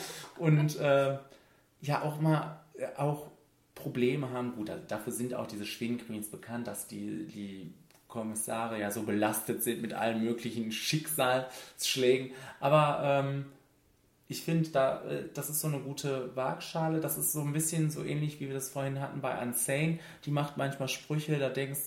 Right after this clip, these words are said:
das würdest du nicht erwarten in so einer Serie. Da merkst du, okay, wir sind auch nicht jetzt hier grad in den U S A, sondern, ähm, da-, das ist ein derberer Ton und, ähm, und die spielt das so geil.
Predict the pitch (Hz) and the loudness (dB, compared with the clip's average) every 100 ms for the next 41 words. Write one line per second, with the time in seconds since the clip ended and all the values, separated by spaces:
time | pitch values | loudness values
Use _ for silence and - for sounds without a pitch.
0 | - 127 - 131 - 131 120 - 117 147 | 0 0 0 -2 -2 -2 -2 0 2 0
1 | 180 175 165 156 160 156 151 165 170 165 | 0 -2 0 2 2 2 2 2 2 2
2 | 165 127 127 143 - 117 120 151 131 127 | 4 4 4 0 -2 -4 -4 -4 -4 -4
3 | 127 135 117 127 135 139 131 - 127 120 | -4 -4 -4 -4 -6 -4 -6 -4 -2 0
4 | 113 110 - 127 117 110 113 104 - 147 | 0 0 -2 -4 -4 -2 0 0 4 2
5 | 185 190 - - - - 123 120 120 117 | 2 -2 -14 -20 -6 0 2 2 0 0
6 | 120 117 117 120 - - - _ _ _ | 4 4 2 -4 -10 -20 -20 _ _ _
7 | - - 123 117 - - 127 131 165 170 | -16 -4 -2 -2 -2 -2 0 2 4 4
8 | 151 147 - 143 139 139 135 131 123 123 | 2 0 -4 -2 -2 -2 -4 -6 -2 0
9 | 123 120 - 123 120 120 117 117 - _ | -2 -4 -2 2 2 2 0 -4 -8 _
10 | _ _ _ _ _ _ _ _ _ _ | _ _ _ _ _ _ _ _ _ _
11 | _ _ _ 147 135 135 - 135 127 123 | _ _ _ -2 -2 -4 -6 -6 -8 -6
12 | 117 - - 156 185 165 160 147 135 135 | -4 -4 0 0 2 0 -2 -2 0 2
13 | 131 131 127 | 2 0 -4